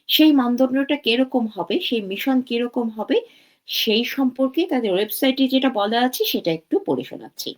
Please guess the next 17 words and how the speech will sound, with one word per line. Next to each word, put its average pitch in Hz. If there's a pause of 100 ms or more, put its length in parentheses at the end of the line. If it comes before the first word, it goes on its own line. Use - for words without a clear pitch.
(1500)
মিশন 339
তার 330
কার্যক্রমের 285
ধারাবাহিকতায় 254
নির্বাচন 214
প্রশাসন, 277
রাজনৈতিক 180
দল, 196 (380)
বিচার 294
বিভাগ, 285
সুশীল 311
সমাজ 208
এবং 214
গণমাধ্যমের 214
সঙ্গে 170
সম্পৃক্ত -
থাকবে। -